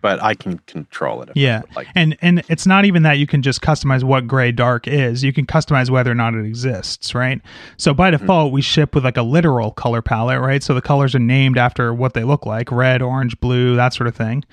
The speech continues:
Speaker 2: But you can a hundred percent change your color palette to be, like, primary, secondary, um, subtle, whatever, like, using more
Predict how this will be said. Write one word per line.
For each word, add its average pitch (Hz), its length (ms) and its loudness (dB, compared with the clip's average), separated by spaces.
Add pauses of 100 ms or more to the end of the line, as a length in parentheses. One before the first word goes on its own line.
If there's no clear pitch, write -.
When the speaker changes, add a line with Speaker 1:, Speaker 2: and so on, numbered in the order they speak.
(360)
Speaker 2:
But 147 140 2
you 170 80 4
can 175 100 4
a 135 40 4
hundred 170 180 6
percent 147 500 0
change 139 380 2
your 120 100 -2
color 160 220 2
palette 120 360 0
to - 60 -18
be, 127 80 -2
like, 113 160 -8
primary, 120 580 2
secondary, 113 760 -4 (400)
um, 117 520 -2
subtle, 117 600 -2
whatever, 139 320 -2
like, 113 180 -6
using 156 480 4
more 135 540 2